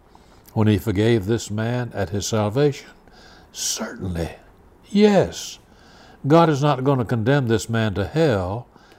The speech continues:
because of the sin of gossip, is he? Now, this man does need to confess his sin. He needs to be sorry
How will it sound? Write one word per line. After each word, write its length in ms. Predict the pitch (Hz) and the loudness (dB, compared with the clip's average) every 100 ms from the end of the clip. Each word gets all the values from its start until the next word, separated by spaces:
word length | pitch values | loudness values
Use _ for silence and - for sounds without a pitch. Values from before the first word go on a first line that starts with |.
| - | -8
because 360 | 117 - 120 101 | -2 2 2 2
of 80 | |
the 80 | 98 | -2
sin 320 | - 135 120 | -2 -2 0
of 140 | 98 85 | -2 -2
gossip, 540 | 117 160 - - 139 - | 0 -2 -4 -8 -8 -6
is 220 | 117 113 127 | -4 -4 -4
he? 140 | 170 - _ _ _ - - _ _ - - _ - - - - - | -8 -12 _ _ _ -20 -20 _ _ -20 -20 _ -20 -20 -20 -20 -12
Now, 160 | 107 95 | -2 4
this 220 | 107 117 | 6 6
man 280 | 123 120 110 | 4 4 4
does 280 | 107 180 180 | 4 2 2
need 220 | 113 110 | 0 0
to 80 | 92 | 0
confess 500 | 113 92 - 131 - | -4 -4 0 0 0
his 180 | 110 98 | -4 -6
sin. 460 | - 180 156 85 | -4 -4 -4 -4
He 100 | 98 | -4
needs 280 | 110 127 131 | 2 2 2
to 80 | 127 | 0
be 140 | 135 | 0
sorry 600 | 127 - 165 190 131 80 | -2 0 0 4 2 0